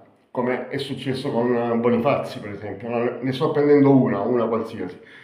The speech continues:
Con Bonifazzi, no? Ci prendiamo un calciatore già rotto, lo curiamo, lo me-, lo rimettiamo a posto, lo rimetteremo a posto e lo rimanderemo a Bologna guarito, <laughs> guarito. Lui sarà pronto per giocare con il Bologna.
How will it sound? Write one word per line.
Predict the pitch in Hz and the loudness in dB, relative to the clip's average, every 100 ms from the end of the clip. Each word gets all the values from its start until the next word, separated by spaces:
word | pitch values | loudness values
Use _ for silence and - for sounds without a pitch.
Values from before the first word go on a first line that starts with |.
| - _ _ _ _ | -20 _ _ _ _
Con | 143 | 2
Bonifazzi, | 135 135 135 - - 135 | 4 6 4 0 0 -2
no? | 117 117 | -2 -2
Ci | 127 | -4
prendiamo | 123 123 120 | -2 0 0
un | 117 | -2
calciatore | 120 113 127 123 107 | -2 -2 -2 -2 0
già | 143 | 0
rotto, | 120 107 101 - - - - _ _ _ _ | 2 0 -4 -10 -14 -20 -20 _ _ _ _
lo | - 165 | 0 4
curiamo, | 180 156 143 117 110 - - - _ _ _ _ _ - - - | 6 8 8 6 2 -4 -12 -20 _ _ _ _ _ -20 -20 -6
lo | 143 | 2
me-, | 156 156 | 2 6
lo | 170 | 6
rimettiamo | 165 151 139 151 131 | 8 8 6 6 4
a | - | 4
posto, | - 120 - 127 | 2 0 2 2
lo | 160 | 4
rimetteremo | 156 139 - 131 123 104 | 6 6 4 2 0 0
a | 98 | -2
posto | - 104 - 131 127 135 - - | -6 -8 -8 -8 -8 -8 -18 -2
e | 175 156 - | 2 4 4
lo | 160 | 6
rimanderemo | 147 165 180 170 123 117 110 - - - | 6 6 4 4 2 2 0 -4 -8 -4
a | 135 | -4
Bologna | 135 156 110 95 101 104 - - - _ _ _ _ _ _ _ _ _ _ _ - | 2 2 4 0 -2 -6 -8 -16 -20 _ _ _ _ _ _ _ _ _ _ _ -20
guarito, | - 156 135 113 - - - - - 123 | 4 6 8 4 0 -2 -8 -14 -14 -10
<laughs> | 151 127 | -6 0
guarito. | 123 110 104 107 | 2 2 0 -2
Lui | 135 | -2
sarà | 127 107 | 0 0
pronto | - 123 131 113 | 0 0 0 -2
per | 104 | -4
giocare | 107 120 123 107 | -2 -2 0 -2
con | 101 104 | -2 -6
il | |
Bologna. | 104 107 95 92 95 | -2 0 0 -4 -8